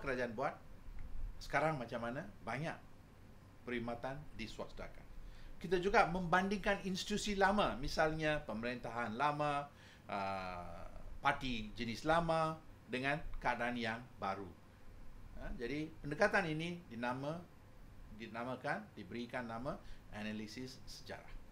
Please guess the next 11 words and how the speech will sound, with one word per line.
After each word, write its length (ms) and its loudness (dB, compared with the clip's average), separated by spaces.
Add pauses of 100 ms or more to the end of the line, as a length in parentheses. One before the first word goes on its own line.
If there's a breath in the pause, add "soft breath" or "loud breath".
(1080)
Dalam 320 4
masa 480 0
awal 480 4 (400 loud breath)
abad 400 4 (160)
dua 160 2
puluhan, 400 2 (1400)
memang 360 4 (280)
pendekatan 640 2
analisis 440 0
sejarah 400 6 (1200)
begitu 560 -2